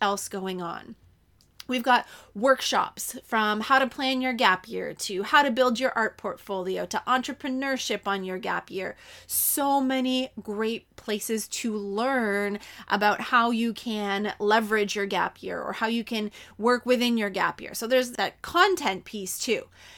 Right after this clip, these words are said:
But we've also got alumni coming in to speak. These, these alum are fresh off their gap year. They're gonna share the inside scoop, answer your questions,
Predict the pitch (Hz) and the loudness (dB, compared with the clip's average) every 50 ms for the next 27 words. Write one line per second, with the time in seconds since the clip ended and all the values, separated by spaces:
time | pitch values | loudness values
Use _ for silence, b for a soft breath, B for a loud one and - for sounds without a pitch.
0 | B B B - 247 240 247 240 - - _ _ _ _ _ _ _ _ _ - | B B B 4 6 8 8 8 6 0 _ _ _ _ _ _ _ _ _ -4
1 | 233 240 247 240 - - - 311 339 349 - - 311 294 233 247 233 226 220 220 | 0 0 0 0 0 -2 0 2 2 4 4 4 2 2 2 2 4 6 6 6
2 | 214 - - _ _ _ - 220 214 214 214 214 214 226 233 240 247 254 254 240 | 4 2 -4 _ _ _ -2 0 0 0 2 2 4 6 6 6 6 6 2 2
3 | 220 202 190 185 185 185 190 196 - - 220 208 214 214 214 214 - - 214 214 | 2 2 2 0 0 -2 -2 -4 -2 -2 -2 -2 0 -2 -2 -2 -4 -4 -4 -4
4 | 214 214 214 208 - - - 220 214 214 214 214 214 196 - - - - - 233 | -2 -2 -4 -4 -4 -6 -6 -4 -2 -2 -2 -2 -2 -2 -4 -4 -4 -6 -6 -6
5 | 190 - - 196 226 247 233 - - - 226 247 262 277 277 262 240 226 233 240 | -6 -6 -6 -4 -4 -4 -4 -6 -6 -4 -2 -2 0 0 2 4 6 6 4 4
6 | - - 190 185 - - - - 247 254 311 330 - 339 262 269 254 - - 202 | 2 0 -2 -4 -6 -10 -6 2 4 4 4 4 4 6 6 6 6 4 -4 -4
7 | 202 202 190 190 196 196 - 214 208 202 196 196 196 B B B B B B B | -2 2 2 2 2 2 0 -6 -4 -2 -2 -2 -2 B B B B B B B
8 | 233 254 294 311 339 330 302 302 - - 269 247 240 240 240 233 226 208 - 254 | 4 4 4 4 4 2 2 2 0 0 0 2 2 2 0 0 -2 -2 -2 0
9 | 277 277 277 - - 247 233 226 208 202 - - - 220 220 214 208 214 - - | 0 0 0 2 2 2 2 2 0 -2 -6 -6 -6 -4 -4 -2 -4 -4 -4 -4
10 | 254 277 294 285 - 285 254 226 214 214 196 - - 190 190 - - - 214 208 | -2 -2 -2 -2 -2 -4 -4 -2 -4 -4 -6 -4 -4 -4 -4 -4 -4 -4 -4 -4
11 | 202 196 196 202 202 - | -2 -2 -4 -6 -6 -6